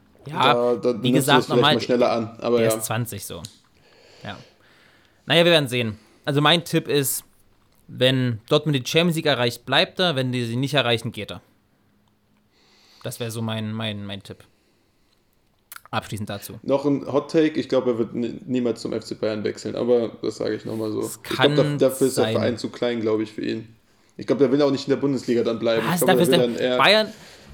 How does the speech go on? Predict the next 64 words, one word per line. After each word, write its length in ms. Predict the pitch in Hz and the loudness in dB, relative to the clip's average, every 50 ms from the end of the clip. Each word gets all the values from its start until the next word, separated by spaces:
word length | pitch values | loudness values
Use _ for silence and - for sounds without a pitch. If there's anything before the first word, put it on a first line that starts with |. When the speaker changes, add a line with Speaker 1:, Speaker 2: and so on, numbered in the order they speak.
| - - - - - - - - - - - - | -20 -20 -20 -20 -20 -20 -20 -20 -20 -20 -6 0
Speaker 1:
Bayern 300 | 139 156 196 220 233 220 196 | 4 4 6 6 4 4 2
München, 300 | 196 208 214 180 165 147 | 2 2 0 0 0 -2
das 100 | 151 156 | -2 -4
ist 120 | 156 - | -6 -6
kein 260 | - 170 185 190 175 | 0 0 2 2 2
Hot 100 | 175 180 - | 0 0 0
Take. 160 | 160 - - | -4 -2 2
Bayern 260 | - 143 165 180 180 | 4 6 6 6 6
Speaker 2:
Nee. 60 | 175 | 6
Speaker 1:
München 300 | 170 175 175 - - 170 | 4 2 -2 -4 -4 -6
ist 100 | 156 - | -6 -2
einer 200 | - 143 156 156 147 | 0 2 2 2 2
der 140 | 151 143 - - - - - | 2 0 0 -4 -14 -14 -8
zwei 280 | - - - 151 165 170 | -8 0 2 2 2 2
größten 380 | - - 156 160 147 - 131 | 0 -2 -4 -4 -4 -2 2
Speaker 2:
Ja, 80 | 123 123 | 4 6
Speaker 1:
Vereine 120 | 131 147 | 6 6
der 80 | 165 180 | 6 6
Speaker 2:
aber 120 | 165 170 160 151 | 6 6 4 4
Speaker 1:
Welt. 20 | |
Speaker 2:
vom, 220 | - - 156 143 135 - - - | 4 2 0 0 0 -4 -10 -12
ich 100 | 139 - | -4 0
glaub, 140 | - 151 - | 0 2 4
bei 100 | 156 151 | 4 4
den 140 | 151 147 139 | 4 2 -2
Standing, 480 | - - 147 156 170 175 180 175 160 | 0 2 4 4 4 4 2 0 2
bei 100 | 156 147 | 2 2
den, 240 | 139 139 135 127 127 | 2 2 -2 -4 0
bei 80 | - 135 | 0 2
den 140 | 135 135 127 | 2 2 0
absoluten 480 | - - - - 156 143 - 143 135 127 | -2 -4 -2 0 -2 0 0 -4 -6 -6
Superstars 720 | - - - - - 151 143 - - 131 135 143 139 - | -8 -12 -6 -2 -2 -2 -2 0 0 0 2 2 0 -4
ist 140 | 131 123 - - | -8 -10 -6 -4
Ba-, 80 | - | -2
ist 280 | - 135 135 131 131 - | 0 0 0 -2 -4 -4
Bayern 240 | - 131 139 139 139 | 0 0 0 0 0
nicht 160 | 139 135 - | -4 -4 -4
ganz 180 | - 139 131 - | -4 -4 -2 -2
oben 180 | 139 131 127 123 | -4 -2 -2 -4
auf 80 | 123 | -2
der 100 | - 131 123 | -2 -2 -2
Liste. 220 | 131 143 - 147 | -2 -4 -4 -4
Speaker 1:
Das 80 | 123 117 | -2 0
glaub 140 | 131 127 | 0 0
ich 100 | 127 117 | -2 -2
nicht. 80 | 117 120 | -6 -8
Speaker 2:
Ist 40 | - | -4
so. 100 | - 113 | -4 -4
Speaker 1:
Nee, 80 | 110 135 | -2 -2
das 120 | 139 123 | -4 -4
glaub 160 | - 131 120 | -4 -6 -6
ich 60 | 117 113 | -6 -8
nicht. 200 | 117 113 - _ _ - - - 131 - | -10 -12 -14 _ _ -20 -20 -20 -20 -12
Ich 100 | - 139 | -12 -8
glaube, 340 | - 156 160 175 - 185 185 170 | 0 4 4 4 4 4 0 -2
Speaker 2:
Doch. 20 | - - - - - _ - | -6 -14 -20 -20 -20 _ -4
Speaker 1:
in, 220 | 147 151 147 139 - | -2 -2 -2 -4 -6
in, 260 | - 147 151 147 - - | -6 -6 -4 -4 -6 -6
nee, 140 | 139 170 185 | -6 -4 -4
das, 160 | 170 - - - _ _ _ _ _ _ - _ _ _ _ _ _ _ _ _ - | -6 -10 -12 -18 _ _ _ _ _ _ -20 _ _ _ _ _ _ _ _ _ -4
in 120 | 143 143 | 2 4
der, 240 | 143 139 139 135 - | 4 6 6 4 4
in 80 | 143 135 | 4 4
der 260 | 139 135 131 127 - | 4 4 2 0 -2